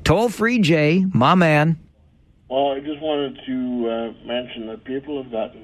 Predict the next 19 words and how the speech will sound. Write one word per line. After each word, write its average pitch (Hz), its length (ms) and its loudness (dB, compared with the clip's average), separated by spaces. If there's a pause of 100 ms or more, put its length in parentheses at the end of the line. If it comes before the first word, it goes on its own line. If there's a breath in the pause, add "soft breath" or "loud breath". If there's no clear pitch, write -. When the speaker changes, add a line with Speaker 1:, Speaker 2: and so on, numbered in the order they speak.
(120)
Speaker 2:
way 139 580 -4 (100)
too 135 300 -12 (240)
complacent 123 720 -12
with, 107 300 -10
uh, 110 280 -8 (1000 loud breath)
the, 131 320 -8 (100)
sending 127 540 -6 (100)
emails 135 540 -2
to 135 140 -8
each 120 180 -10
other 127 320 -4
instead 120 320 -8
of 120 260 -6
using, 123 600 -10
uh, 117 420 -12
landlines 120 600 -6
and 117 140 -14
answering 127 380 -12
machines. 165 420 -14